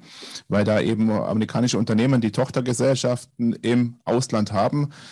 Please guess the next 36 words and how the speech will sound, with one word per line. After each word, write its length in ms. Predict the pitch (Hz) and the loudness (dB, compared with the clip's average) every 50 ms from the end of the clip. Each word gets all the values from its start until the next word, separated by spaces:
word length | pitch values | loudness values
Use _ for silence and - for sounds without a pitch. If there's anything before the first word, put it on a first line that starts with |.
| - - _ _ | -20 -20 _ _
äh, 300 | - 110 113 113 110 107 101 | 0 0 2 2 0 0 0
dort 200 | - 104 123 - | 0 -2 -2 -2
versuchen 460 | - 120 110 117 120 117 127 120 110 | -4 -6 -4 -2 -2 0 0 0 2
dann 280 | 110 113 113 113 117 110 - - - _ _ _ _ _ - | 2 2 2 0 0 -2 -8 -18 -20 _ _ _ _ _ -10
entsprechend, 720 | 104 - - - - 85 - - - 113 104 - - - | -10 -10 -8 -4 -2 -2 0 0 0 -2 -2 -2 -2 0
äh, 340 | 92 98 107 104 104 107 104 - - | 2 2 4 2 2 0 -2 -6 -4
ihre, 380 | - 110 113 113 110 101 107 101 - - - - - - - | -2 0 2 2 2 2 0 -2 -8 -16 -20 -20 -18 -8 -2
ihre 200 | 104 113 117 110 | 0 0 2 2
Gewinne 360 | - 113 101 127 147 139 110 | 0 0 2 2 2 2 2
in 100 | 95 123 | 2 2
den 140 | 127 123 113 | 2 0 0
U 100 | 98 117 | 0 0
S 120 | 117 - | -2 0
A 140 | 78 85 78 | 0 -2 -2
zu 140 | - - 110 | -2 -2 -4
schmälern 400 | - - 107 107 127 139 139 120 | -4 -2 0 0 2 0 0 0
und 200 | 65 107 101 - | -2 -4 -2 0
dort, 320 | 107 117 123 - - - - - | 2 2 0 0 -4 -10 -6 -2
ähm, 380 | 98 104 107 107 104 107 107 113 - | 0 2 2 2 0 -2 -4 -6 -4
Geld 320 | - 107 110 123 127 - - | 0 2 2 2 0 -2 -4
ins 220 | - 113 117 - | -2 -2 0 0
Ausland 380 | - 92 117 123 - 120 120 - | 0 0 0 0 0 -2 -2 -2
zu 80 | 107 | -6
transferieren. 640 | 101 - - 110 110 - - - 95 110 131 147 - | -6 -2 0 0 0 -2 -2 -2 0 0 0 0 2
Dafür 260 | - 127 123 - 120 | 0 0 0 2 2
müssen 240 | 117 117 113 117 113 | 2 2 2 0 0
sie 100 | 110 113 | 0 2
den 140 | 113 110 110 - | 2 2 2 2
U-S-Dollar 540 | - 110 117 123 127 - - 113 113 107 | 2 2 0 0 0 -2 -2 0 0 0
verkaufen. 760 | 104 - - 101 98 - - - 104 135 139 - 170 175 - - | -2 -2 -4 -6 -4 -4 -2 0 0 0 0 -2 -4 -6 -6 -4
Also 180 | - 107 101 104 | -6 -4 -4 -2
da 160 | 101 69 67 | 0 0 0
ist 160 | 101 - - | 0 0 0
dann 140 | 120 113 110 | 2 2 2
mehr 160 | 110 98 76 | 2 2 2
Angebot, 580 | 90 123 131 131 135 143 139 139 139 - - | 2 0 0 -2 -2 -2 -2 -2 -4 -6 -10